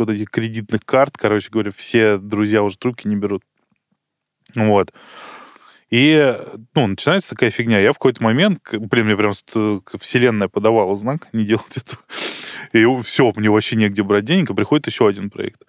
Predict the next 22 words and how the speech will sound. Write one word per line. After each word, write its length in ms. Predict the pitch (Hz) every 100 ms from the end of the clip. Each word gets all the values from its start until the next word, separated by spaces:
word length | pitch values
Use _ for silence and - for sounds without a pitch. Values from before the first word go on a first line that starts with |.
| _ - - - _ 101
Э, 500 | 101 101 98 95 - _ _ _ -
И 100 | 113
я 120 | 110
говорю 260 | 107 110 113
просто 280 | 95 -
продюсеру, 540 | 101 101 107 107 - -
я 20 |
говорю: 140 | 101 95
"Слушай, 380 | - 107 - _
блин, 280 | - 107 101
мне 120 | 98
неоткуда 460 | 104 107 101 - 101
больше 280 | 101 101 -
взять 160 | 104 101
денег, 260 | 101 110 -
ну, 80 | 107
не 140 | 107
могу". 400 | 104 101 101 104 _ _ _ _ _ _ _ -
Он 140 | 110
такой: 180 | 101 98
"Да 180 | 101 107
ладно, 480 | 107 123 104 101